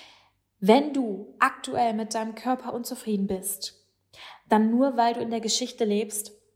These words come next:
"Ich bin mit meinem Körper nicht zufrieden." Oder "Ich bin die Person, die immer wieder zurück in alte Muster fällt." Oder die, wenn sie Gewicht ablegt, wieder aufnimmt. Aber dann ist es nur eine Geschichte, die du dir lang genug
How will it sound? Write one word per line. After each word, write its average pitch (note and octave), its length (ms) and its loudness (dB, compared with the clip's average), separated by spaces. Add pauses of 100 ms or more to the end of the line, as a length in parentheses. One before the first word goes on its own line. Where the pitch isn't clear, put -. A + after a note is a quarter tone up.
(100)
"Ich - 160 -8
bin A#3+ 140 2
mit C4 120 2
meinem A3+ 200 -6
Körper A#3 260 -10
nicht A3 240 -6
zufrieden." A3+ 720 -4 (420)
Oder A#3 460 6 (720)
"Ich A3 160 2
bin C#4 160 2
die C4 60 0
Person, A#3+ 500 -2 (160)
die G#3 160 -4
immer B3+ 360 2
wieder A#3 400 2
zurück A3+ 300 -6
in A3+ 80 -6
alte A#3 220 -2
Muster B3 300 -4
fällt." - 440 -10 (440)
Oder B3 240 6
die, A3 120 -6
wenn G#3 160 2
sie G#3 100 -8
Gewicht A3 580 -6
ablegt, B3 600 -2 (200)
wieder A3+ 300 2
aufnimmt. G3 600 -4 (600)
Aber A3 80 4
dann A#3+ 160 2
ist - 180 -4
es - 200 -10
nur C#4 80 -6
eine B3+ 180 -6
Geschichte, B3 500 -4
die A3 120 -2
du A3+ 100 -8
dir A#3 140 2
lang A#3 580 -2
genug B3 400 -4